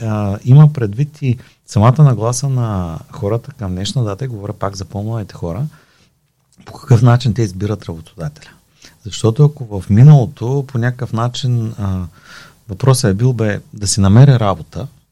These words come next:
т.е. да намеря свободно работно място, където да ме искат. И за някои хора дори така се е случвало, че се, са попадали в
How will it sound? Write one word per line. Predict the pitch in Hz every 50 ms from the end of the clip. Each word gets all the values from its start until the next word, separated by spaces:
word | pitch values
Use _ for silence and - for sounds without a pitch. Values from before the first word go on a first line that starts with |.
| _ _ _ _ _ _ _ _ _ _ _ _
т.е. | - 107
да | 101 101 101
намеря | 101 101 113 123 127 123 113 101 95
свободно | - - 98 95 107 110 104 101 98 95
работно | 92 92 98 92 - - 90
място, | 123 151 151 - -
където | - 127 110 110 110 - _
да | -
ме | 90 90 92
искат. | 98 - - - 98 123 - _ _ _ _ _ _ _ _ _ _ _ _ -
И | 117 113 113 113 101 98 -
за | 120 113 104 101 110 107
някои | 110 117 120 127 135 -
хора | - 123 123 123
дори | 110 107 107 117 120
така | 120 - - - 113 113 117 117 110
се | - - 110
е | 98
случвало, | - 107 107 - - - 123 120
че | - - - -
се, | - - - - _
са | - - 98
попадали | 90 - - - 113 117 123 127 120 113
в | 95 95 92